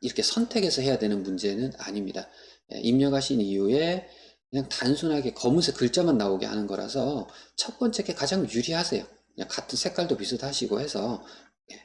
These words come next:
첫 번째 A자를 누르면 박스가 생겨요.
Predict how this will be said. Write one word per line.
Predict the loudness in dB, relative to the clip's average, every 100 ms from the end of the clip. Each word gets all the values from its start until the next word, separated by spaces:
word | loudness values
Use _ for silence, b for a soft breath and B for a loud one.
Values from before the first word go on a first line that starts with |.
| -14
첫 | -10 -2
번째 | -2 -2 -6 -2
A자를 | 0 0 -2 0 2 2
누르면 | 0 -4 0 2 2 -2 -16 _ _ _ _ _ _ _ _ _ _ _
박스가 | -12 -8 -6
생겨요. | -4 -4 -6